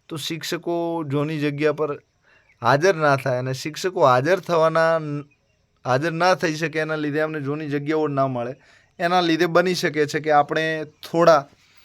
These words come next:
કોર્ટ મેટરના લીધે જ આપણે લેટ પડી શકીએ તેમ છીએ. તો કોર્ટ મેટર ના થાય એવી આપણે આશા રાખી, અને છતાંય કોર્ટ મેટર થાય તો સરકારની અત્યારે ઈચ્છા છે કે ભરતી પ્રક્રિયાને ઝડપી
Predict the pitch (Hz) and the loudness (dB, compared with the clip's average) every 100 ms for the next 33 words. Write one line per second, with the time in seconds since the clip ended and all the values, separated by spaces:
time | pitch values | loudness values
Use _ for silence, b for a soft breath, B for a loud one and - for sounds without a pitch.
0 | b _ - 160 156 156 160 160 160 160 | b _ 0 2 4 2 2 2 2 2
1 | 143 131 131 156 151 147 156 151 147 139 | 4 2 4 6 6 4 4 0 2 4
2 | 147 147 156 151 139 151 151 143 147 143 | 4 4 2 2 0 -2 -2 0 0 0
3 | - 160 208 b b b - 151 - 170 | -4 -8 -10 b b b -4 -4 2 4
4 | 180 156 143 160 190 175 160 165 147 170 | 4 2 4 4 4 0 4 4 4 2
5 | 160 160 156 147 151 156 151 160 - b | 2 2 2 2 2 -2 -2 -6 -16 b
6 | b b 160 147 - 165 147 139 160 160 | b b 2 2 6 6 6 4 -4 -12
7 | - 156 151 - 160 196 196 190 185 165 | -12 -10 -6 -4 2 4 4 4 0 0
8 | 175 170 156 170 160 - b b b 180 | -2 -2 -4 0 0 0 b b b -2
9 | 175 175 175 - 165 156 170 170 165 156 | 0 0 -2 -2 -2 0 -2 -2 -6 -4
10 | 175 170 170 160 - _ _ _ _ _ | -2 0 0 -4 -10 _ _ _ _ _
11 | 170 160 - 175 151 180 151 143 131 131 | -4 0 4 4 4 -2 -2 -2 -2 -2
12 | 156 151 143 156 147 127 127 147 147 143 | -6 -6 -4 -4 -2 -2 -2 -2 -4 -4